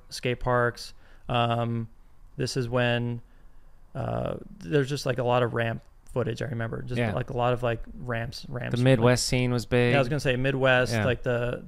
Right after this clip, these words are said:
Speaker 1: the good old, like, manual to nowhere one eighty was, like,
Speaker 2: Yep.
Speaker 1: huge.
Speaker 2: Huge.
Speaker 1: Um, and that was just, like, the thing, like, um, over ice picks
Speaker 2: Yeah,
Speaker 1: on,
Speaker 2: lots
Speaker 1: like,
Speaker 2: of spine tricks, street spine
Speaker 1: street
Speaker 2: stuff,
Speaker 1: spines,
Speaker 2: yeah.
Speaker 1: uh, hitch and posts were, like, huge.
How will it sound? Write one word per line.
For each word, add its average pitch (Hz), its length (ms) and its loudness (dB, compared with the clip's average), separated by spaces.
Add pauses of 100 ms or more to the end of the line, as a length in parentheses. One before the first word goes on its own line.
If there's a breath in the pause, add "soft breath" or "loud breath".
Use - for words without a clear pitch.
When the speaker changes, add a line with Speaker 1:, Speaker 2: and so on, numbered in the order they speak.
Speaker 1:
the 131 100 -2
good 131 160 -2
old, 127 140 4
like, 123 160 2
manual 123 320 0
to - 80 -6
nowhere 123 280 0
one 120 120 0
eighty 120 340 0
was, 123 160 -4
like, 107 100 2
Speaker 2:
Yep. 127 300 0
Speaker 1:
huge. 127 480 0
Speaker 2:
Huge. 110 440 0 (280 soft breath)
Speaker 1:
Um, 120 520 2
and 143 140 2
that 143 100 6
was 151 120 2
just, 147 220 -4
like, 131 200 2
the 135 80 -6
thing, 160 280 2
like, 117 300 0 (480 soft breath)
um, 120 560 0 (760)
over 135 300 4
ice 127 220 2
picks - 500 0
Speaker 2:
Yeah, 131 160 -4
Speaker 1:
on, 123 100 2
Speaker 2:
lots 127 140 6
Speaker 1:
like, 123 80 2
Speaker 2:
of 117 100 0
spine 113 400 2
tricks, 101 320 -4
street 123 240 2
spine 95 260 2
Speaker 1:
street 92 280 0
Speaker 2:
stuff, 92 80 -2
Speaker 1:
spines, 131 440 0
Speaker 2:
yeah. - 80 -2
Speaker 1:
uh, 120 180 2
hitch 135 240 -2
and 139 120 -2
posts 131 400 2
were, 131 160 0
like, 123 160 2
huge. 123 640 -4